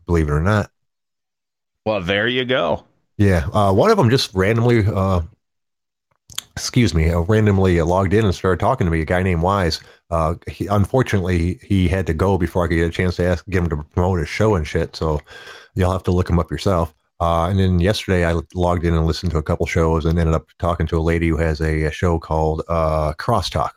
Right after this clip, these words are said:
Speaker 1: with a K. <laughs> And, uh, she was on for a
Speaker 2: Oh,
Speaker 1: bit.
Speaker 2: that's so edgy.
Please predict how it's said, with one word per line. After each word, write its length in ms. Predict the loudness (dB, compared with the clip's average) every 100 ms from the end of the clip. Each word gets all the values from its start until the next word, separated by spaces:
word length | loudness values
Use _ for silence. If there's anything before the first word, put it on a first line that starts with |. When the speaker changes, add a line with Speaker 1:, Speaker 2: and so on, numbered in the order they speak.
| -6
Speaker 1:
with 140 | -4
a 40 |
K. 380 | -2 0 0 -2 -10 _ _
<laughs> 100 | -14 -14 -16 _ _ _ _ _ _ -2
And, 240 | 0 2
uh, 140 | 2 2
she 160 | 2
was 140 | 2 2
on 100 | 2
for 160 | 0
a 40 | 2
Speaker 2:
Oh, 40 |
Speaker 1:
bit. 140 | 2
Speaker 2:
that's 240 | 0 -2 -4
so 160 | -4 -2
edgy. 480 | -2 -4 -4 -6